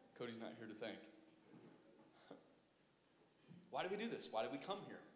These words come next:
Anybody ever ask yourself that question? "Why do I get up on Sunday morning instead of sleep in?" I'm sure Jimmy, when, when,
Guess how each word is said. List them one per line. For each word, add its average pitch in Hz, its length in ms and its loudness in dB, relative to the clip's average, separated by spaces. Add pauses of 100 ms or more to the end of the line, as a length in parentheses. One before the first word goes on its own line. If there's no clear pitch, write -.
(460)
Anybody 226 260 0
ever 202 140 4
ask 185 220 10
yourself 175 300 2
that - 140 0
question? 160 300 2 (140)
"Why - 160 -8
do - 140 -4
I 117 200 -2
get 156 120 -2
up 147 320 2
on 120 100 -6
Sunday 131 240 -2
morning 113 280 2 (520)
instead 120 280 0
of 113 100 -2
sleep 120 280 -2
in?" 104 80 -4 (160)
I'm 185 140 2
sure 196 140 2
Jimmy, 147 360 4
when, 113 140 -2 (460)
when, 131 140 4